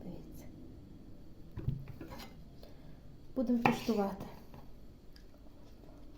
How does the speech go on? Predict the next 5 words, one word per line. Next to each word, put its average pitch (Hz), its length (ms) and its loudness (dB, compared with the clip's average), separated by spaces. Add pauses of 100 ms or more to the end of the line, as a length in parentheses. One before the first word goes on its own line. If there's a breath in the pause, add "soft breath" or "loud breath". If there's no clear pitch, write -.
(1800 soft breath)
Ну, 294 140 10
що - 240 12
я 269 140 12
можу 220 280 12
сказати? 202 680 10